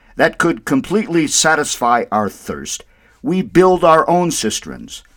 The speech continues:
our own paths of fulfillment, and even salvation, which are inherently unable to fill our needs. We miss the mark. We miss the mark, choosing our own way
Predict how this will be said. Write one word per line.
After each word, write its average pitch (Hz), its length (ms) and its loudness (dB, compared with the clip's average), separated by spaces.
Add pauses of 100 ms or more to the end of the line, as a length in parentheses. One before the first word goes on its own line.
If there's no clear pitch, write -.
(200)
our 117 320 0
own 151 360 2
paths - 680 -8
of - 180 -6
fulfillment, 117 640 -4 (360)
and 101 200 -6
even 117 260 0
salvation, 95 720 -4 (440)
which 131 420 -2 (340)
are 104 240 -2
inherently 113 800 -2 (160)
unable 151 800 -2
to - 180 -8
fill 107 680 -4
our 101 220 -4
needs. 98 680 -6 (720)
We 104 180 -2
miss 107 440 0 (180)
the 92 160 -8
mark. 90 480 -8 (760)
We 101 160 -4
miss 110 320 0
the 117 140 -4
mark, 107 260 2
choosing 160 400 -2
our 147 240 4
own 185 440 2
way 127 340 0